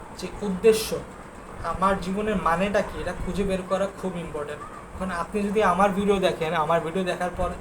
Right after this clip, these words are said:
আপনি যদি, আহ, কিছু ভাবলেন না, ভিডিও দেখলেন, এখন আপনি আর jump to any other content in YouTube,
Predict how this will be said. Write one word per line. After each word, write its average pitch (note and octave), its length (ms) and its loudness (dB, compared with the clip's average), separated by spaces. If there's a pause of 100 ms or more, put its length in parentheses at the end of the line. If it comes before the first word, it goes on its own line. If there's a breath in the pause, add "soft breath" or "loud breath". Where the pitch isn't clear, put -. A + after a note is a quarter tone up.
আপনি E3+ 240 -8
যদি, E3+ 300 -6 (520)
আহ, D3+ 280 -2 (600)
কিছু G3+ 180 -4
ভাবলেন F#3 340 6
না, B3 140 4
ভিডিও F3+ 260 2
দেখলেন, G#3 380 2 (560)
এখন - 180 -6
আপনি E3 240 -2
আর E3+ 220 2
jump E3+ 340 0
to F#3 60 0 (340)
any E3+ 140 -6 (440)
other E3+ 180 4 (140)
content D#3+ 640 -2 (200)
in D3+ 160 -6
YouTube, D3+ 240 -2